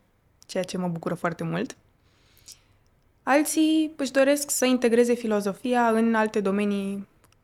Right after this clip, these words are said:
care îi interesează, cum ar fi filmul, uh, jurnalismul.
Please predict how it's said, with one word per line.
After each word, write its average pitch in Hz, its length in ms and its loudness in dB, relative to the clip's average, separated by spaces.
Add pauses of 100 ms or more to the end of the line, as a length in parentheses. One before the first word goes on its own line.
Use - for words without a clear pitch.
care 190 500 -2 (120)
îi 190 140 -4
interesează, 180 680 -8
cum - 160 -10
ar 185 120 -10
fi 170 420 -12 (300)
filmul, 226 580 -2 (500)
uh, 170 360 -8 (1600)
jurnalismul. 208 840 -2